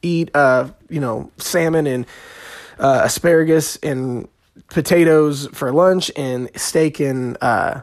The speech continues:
I don't know, a salad for dinner, and then a protein shake and an apple for a snack," or whatever. Like, some people want that, but here's the thing. The, the reason people like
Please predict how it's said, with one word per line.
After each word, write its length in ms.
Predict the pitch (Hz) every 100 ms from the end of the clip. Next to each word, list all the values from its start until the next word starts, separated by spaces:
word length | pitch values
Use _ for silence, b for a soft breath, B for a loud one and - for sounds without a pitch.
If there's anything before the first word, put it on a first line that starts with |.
| -
I 80 | 135
don't 100 | 123
know, 160 | 117
a 120 | 117 -
salad 400 | 147 139 139 -
for 160 | 127
dinner, 340 | 127 151 143 143
and 240 | - 127
then 160 | 123 120
a 160 | 120
protein 500 | - 147 135 135 131
shake 300 | 123 139 131
and 80 | 127
an 80 | 123
apple 300 | 120 117 120
for 160 | 123
a 20 | -
snack," 340 | - 101 -
or 80 | 127
whatever. 360 | 139 135 117
Like, 160 | 123 131
some 160 | 233 240
people 240 | 262 147
want 240 | 127 165
that, 260 | 240 247 - B B
but 100 | -
here's 220 | 170 247
the 80 | 160
thing. 260 | 180 165 165 _ - - _
The, 360 | 175 180 165 147 -
the 100 | 151
reason 360 | 220 294 294
people 260 | - - 160
like 320 | 123 147 -